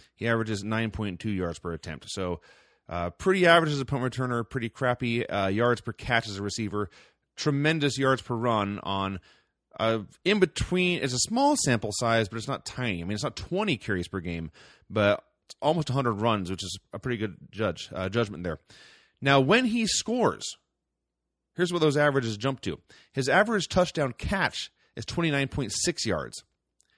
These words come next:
And he's got nine touchdown catches in his career. His average touchdown run, and he has seven touchdown runs, nineteen yards per play. And his average punt return touchdown, and he has three of those, eighty-three point seven last year. Eighty-three point seven, excuse me,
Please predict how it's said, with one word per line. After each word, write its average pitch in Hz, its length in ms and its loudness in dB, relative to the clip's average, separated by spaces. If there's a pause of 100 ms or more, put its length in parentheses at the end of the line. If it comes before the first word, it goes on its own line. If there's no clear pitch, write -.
And 107 80 -8
he's 98 60 -4
got 123 140 0
nine 143 240 2
touchdown 131 320 0
catches 87 340 -2
in 87 80 -8
his 85 100 -10
career. 78 280 -10 (400)
His 139 160 -2
average 160 300 2
touchdown 135 500 -2
run, 113 480 0
and 110 80 -6 (500)
he 110 120 -4
has 107 120 0
seven 139 220 2
touchdown 131 340 0
runs, 143 320 0 (260)
nineteen 160 840 -2
yards 98 320 2
per 90 100 -10
play. 65 260 -8 (600)
And 180 140 2
his 170 100 2
average 180 300 6
punt 147 160 2
return 147 260 0
touchdown, 156 480 2
and 135 100 0
he 127 60 2
has 117 140 0
three 147 160 0
of 131 100 0
those, 131 320 2 (340)
eighty-three 147 440 2
point 120 240 -4
seven 104 280 -2
last 82 280 -8
year. 73 140 -10 (260)
Eighty-three 123 240 -2
point 117 200 -4
seven, 113 300 -2
excuse - 180 -6
me, 107 380 0